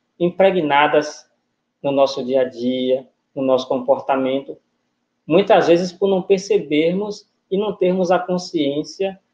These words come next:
da origem e do significado ou por que foram criadas essas expressões. Então,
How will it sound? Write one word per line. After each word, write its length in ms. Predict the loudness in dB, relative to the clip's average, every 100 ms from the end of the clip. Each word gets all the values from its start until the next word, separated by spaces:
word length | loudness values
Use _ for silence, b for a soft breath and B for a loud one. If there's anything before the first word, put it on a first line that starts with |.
| _
da 240 | 2 6
origem 580 | 6 4 0 -2 -2 -4
e 40 | -4
do 100 | -4
significado 1120 | -4 -6 -6 -8 -10 0 2 4 2 -2 -8 _ _ _ _ _ _
ou 340 | 6 8 6 4
por 220 | -4 -2
que 120 | -2
foram 280 | 2 2 2
criadas 520 | 2 4 4 0 -4
essas 280 | -6 -6 -6
expressões. 880 | -10 -4 -4 -6 -16 -18 -20 -20 _ _ _ _ _
Então, 360 | 0 0 -2